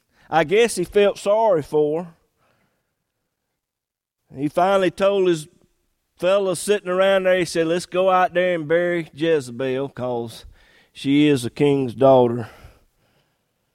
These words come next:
And when they went out there to bury her, all they found was her skull, her feet, and the palms of her hands, because the dogs had eaten her.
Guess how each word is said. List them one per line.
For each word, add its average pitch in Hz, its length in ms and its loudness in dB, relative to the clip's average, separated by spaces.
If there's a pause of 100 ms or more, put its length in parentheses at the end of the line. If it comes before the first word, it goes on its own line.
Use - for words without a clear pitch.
(600)
And 123 140 -12
when 127 100 -2
they 131 80 0
went 151 240 -2
out 143 220 0
there 147 220 2
to 135 100 -2
bury 139 420 0
her, 127 200 -8 (960)
all 147 260 0
they 147 180 2
found 143 520 -2
was 123 140 -8
her 139 180 0
skull, 139 760 0 (1200)
her 127 200 -6
feet, 147 580 -4 (920)
and 120 200 -6
the 113 80 -4
palms 143 500 2
of 120 120 -2
her 127 180 0
hands, 123 540 -2
because 117 580 -2
the 110 100 -6
dogs 110 640 0
had 107 260 -4
eaten 113 380 -6
her. 95 460 -8